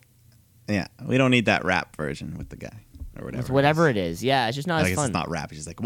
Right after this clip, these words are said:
Speaker 1: "Wahayaba!"
Speaker 2: Yeah, well, whatever it is.
Speaker 1: <laughs>
Speaker 2: Well, I, presumably it's, like, Japanese. It could be, like, Japanese hardcore. I,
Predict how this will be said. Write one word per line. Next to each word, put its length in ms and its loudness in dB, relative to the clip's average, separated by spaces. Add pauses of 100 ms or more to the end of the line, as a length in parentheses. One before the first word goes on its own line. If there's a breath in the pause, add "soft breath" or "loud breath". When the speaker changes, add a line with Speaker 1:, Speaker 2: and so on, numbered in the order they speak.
(100)
Speaker 1:
"Wahayaba!" 460 4 (1040 soft breath)
Speaker 2:
Yeah, 120 2
well, 140 4
whatever 260 8
it 60 4
is. 140 4
Speaker 1:
<laughs> 20 2
Speaker 2:
Well, 240 4
I, 60 4
presumably 420 4
it's, 100 4
like, 220 2
Japanese. 540 2
It 80 0
could 120 4
be, 120 4
like, 120 4
Japanese 680 0 (380)
hardcore. 840 -2
I, 180 0